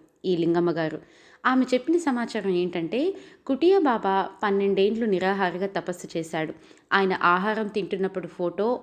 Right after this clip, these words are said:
బలిష్టమైన ఆకారంతోనూ, ఆహారం మానివేసినప్పటి ఫోటో ఎముకల గూడు వంటిది మందిరంలో ఉన్నాయి. బాబాను తొలుత సేవించినవాడు చార్మినార్ ప్రాంతంలో ఉండిన మోతీలాల్ ఫకీర్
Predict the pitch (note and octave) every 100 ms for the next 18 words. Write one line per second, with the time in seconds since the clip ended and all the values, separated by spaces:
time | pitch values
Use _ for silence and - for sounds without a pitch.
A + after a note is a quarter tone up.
0 | F3 F3 G#3 A3 B3+ B3 A3 - E3 E3
1 | A3 G#3+ G#3 G#3+ G#3+ G#3+ G#3 - - -
2 | F#3 G3 B3 C#4+ D4+ G#3+ G#3+ D4 D4+ D4
3 | C#4 - B3 - G#3+ A3+ F3+ - F#3+ G3
4 | B3 A#3+ G3+ G3+ F#3+ F#3+ F#3+ A3+ E3 -
5 | E3+ E3 G3 G3+ G3+ F#3+ E3 E3+ F3 F3
6 | - _ _ _ D#3+ E3+ F3 A3 A#3 G#3
7 | F#3+ A3 - F3 E3 G#3 G#3+ A3 G3 G3
8 | A3 G3 - - _ - B3+ C4 C#4+ C4+
9 | C#4+ G#3 G3 G3 G3+ F#3 F3 F#3+ F3 -
10 | - _ G3 A3+ A#3+ C4 A#3 A3+ G#3+ F3+
11 | F3+